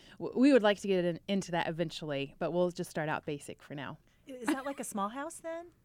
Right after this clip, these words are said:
Speaker 2: Like, you know, the tiny houses or whatever that's all the rage? Is that w-, kind of what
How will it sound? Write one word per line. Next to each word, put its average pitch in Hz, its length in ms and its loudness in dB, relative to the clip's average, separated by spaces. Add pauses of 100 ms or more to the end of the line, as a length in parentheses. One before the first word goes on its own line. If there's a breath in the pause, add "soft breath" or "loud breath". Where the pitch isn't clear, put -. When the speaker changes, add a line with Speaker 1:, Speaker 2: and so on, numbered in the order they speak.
(100)
Speaker 2:
Like, 208 180 -8
you 233 60 -4
know, 214 80 0
the 190 100 -2
tiny 196 360 -4
houses 190 360 -6
or 196 40 -8
whatever 185 360 -4
that's 170 220 -6
all 175 180 -2
the 170 120 -8
rage? 175 440 -6
Is 190 100 -8
that 185 80 -6
w-, 202 160 -14 (300)
kind 196 260 -6
of 196 80 -6
what 196 180 -4